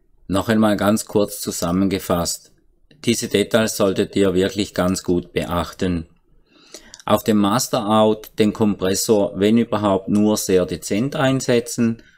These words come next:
und den Limiter komplett weglassen. Die Pegelspitzen dürfen keinesfalls über null D B Full Scale hinausgehen. Besser ist es, wenn er noch zwei oder drei Dezibel Headroom freilässt. Hierzu könnt ihr ein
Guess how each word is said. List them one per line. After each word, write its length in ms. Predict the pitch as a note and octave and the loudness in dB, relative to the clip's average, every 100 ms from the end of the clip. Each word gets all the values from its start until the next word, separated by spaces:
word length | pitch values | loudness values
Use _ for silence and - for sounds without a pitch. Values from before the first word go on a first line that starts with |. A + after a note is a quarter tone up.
| _ | _
und 220 | G2 G2 G2 | -2 0 2
den 220 | G2+ F#2+ | 2 2
Limiter 400 | F2+ G2 G2 F#2+ | 2 0 0 -4
komplett 560 | - G2 - E2 E2 | -2 -2 0 -2 -2
weglassen. 720 | F2 E2+ E2+ D#2+ - - D#2+ - - _ _ _ - - - | -2 0 -2 -2 -4 -6 -6 -8 -16 _ _ _ -20 -20 -6
Die 100 | G2+ | -4
Pegelspitzen 840 | - A2 A#2 C#3 - A#2+ - A2+ G#2 | 2 2 2 -2 0 0 0 -2 2
dürfen 380 | F#2+ - F#2 | 2 2 -4
keinesfalls 880 | - G2 A2 B2+ - G#2 G2 G#2+ - | -2 0 0 0 -2 0 2 0 -2
über 300 | - A2 F#2+ | -4 -2 2
null 220 | G2 G#2 G#2 | 4 2 2
D 200 | G2 F#2+ | 0 0
B 140 | G2+ | -2
Full 260 | - G2 G2 | 0 0 -2
Scale 400 | - G#2+ F#2+ F2+ | -4 -2 0 0
hinausgehen. 920 | F#2 D#2+ D2+ A2 - B2 A#2+ A#2+ A#2+ - - - - | -2 -2 0 -2 0 0 2 0 -4 -10 -20 -20 -8
Besser 380 | - G#2+ - G2 | 0 0 2 0
ist 240 | G#2 - A2+ | -2 -2 -2
es, 280 | G2+ - - | -2 -4 -2
wenn 160 | F#2+ | 0
er 80 | F#2 | 2
noch 180 | F#2+ - | 0 -2
zwei 300 | - F2 F#2 | -2 2 2
oder 100 | F#2+ | 0
drei 300 | - E2+ F2 | -2 -2 0
Dezibel 720 | E2+ E2+ - F#2 F2+ F2 F2+ | -2 -4 -6 -2 2 2 0
Headroom 540 | - F2+ F2 F#2+ F#2 F#2+ | -2 -2 0 0 2 0
freilässt. 880 | - D#2+ D2+ E2 F2 E2+ - - _ - - _ | -4 -4 -2 0 0 -2 -4 -12 _ -20 -20 _
Hierzu 440 | A2 B2 - C3+ | 0 0 0 -2
könnt 280 | - G#2 G2 | 0 -2 2
ihr 280 | G2+ G2 - | 2 0 0
ein 500 | F2+ F2 F2+ F2 | -2 0 0 -2